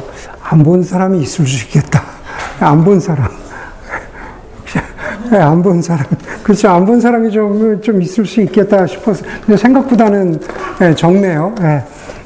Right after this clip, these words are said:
예수님의 순환이죠. 멜 깁슨이 영화로 만들었는데, Passion of Christ라고, 어, 예수님의 고난을 너무 사실적으로,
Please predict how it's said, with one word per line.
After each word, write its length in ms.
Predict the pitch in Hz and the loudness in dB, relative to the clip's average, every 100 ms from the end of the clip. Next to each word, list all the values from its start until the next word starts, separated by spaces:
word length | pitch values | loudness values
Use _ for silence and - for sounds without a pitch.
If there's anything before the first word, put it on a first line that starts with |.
| - | 2
예수님의 640 | 180 185 233 233 233 226 | 4 6 4 4 2 -2
순환이죠. 800 | 240 - 262 269 233 165 135 139 143 | -6 -2 2 4 2 0 0 -2 0
멜 180 | 151 160 | 0 2
깁슨이 560 | 170 - 180 180 170 | -2 0 0 0 0
영화로 300 | 156 151 165 | 0 2 0
만들었는데, 760 | 170 147 143 160 165 165 208 180 | 0 0 2 2 2 4 2 2
Passion 400 | 214 214 208 190 | -2 -2 -2 -2
of 100 | - | 0
Christ라고, 840 | 196 180 - - 170 151 185 185 - - - - - - - | 0 0 -2 0 2 4 2 2 -4 -12 -12 -12 -14 -16 -4
어, 260 | 165 147 143 | 0 0 2
예수님의 760 | 143 151 - 240 254 254 214 - | 0 2 4 4 4 2 0 -2
고난을 920 | - 180 220 214 214 208 175 190 165 | 0 2 2 2 2 2 0 -2 0
너무 800 | 139 135 175 240 226 180 170 - - | 2 4 4 6 4 0 -4 -10 -14
사실적으로, 1200 | - - 240 269 254 262 226 220 220 185 - | -4 0 4 4 4 4 4 4 4 2 -2